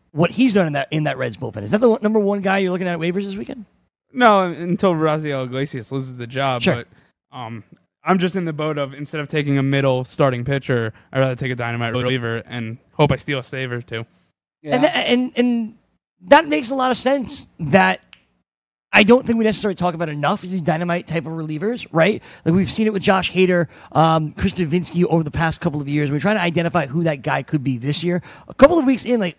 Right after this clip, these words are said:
Speaker 1: who i-, who is that player that we wanna try to take a dynamite shot on that's gonna help the E R A and whip?
Speaker 2: Well, I did that in your league with Diego Castillo.
Speaker 1: Sure.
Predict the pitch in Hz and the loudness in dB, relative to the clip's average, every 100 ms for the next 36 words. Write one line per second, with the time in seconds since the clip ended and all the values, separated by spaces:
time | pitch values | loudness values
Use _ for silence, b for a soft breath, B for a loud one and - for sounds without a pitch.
0 | _ - 294 311 233 262 196 285 302 294 | _ 0 0 2 0 -2 -2 0 0 0
1 | 262 294 139 160 185 196 202 185 190 175 | 0 0 -2 -4 -2 -2 -2 -2 -4 -2
2 | 170 202 190 - - - 220 240 143 139 | -2 -2 -4 -6 -4 0 2 2 0 -6
3 | B B - 208 185 - - 214 202 208 | B B -2 0 0 -2 -2 0 0 -2
4 | 220 233 - _ _ _ - 143 147 156 | -2 -4 -8 _ _ _ -2 0 2 0
5 | 151 147 147 151 143 135 135 131 135 135 | 0 0 2 2 2 0 -2 -2 -2 -2
6 | 135 131 117 160 135 117 120 b b 208 | -4 -6 -4 -2 0 -2 -8 b b 2
7 | 196 | 2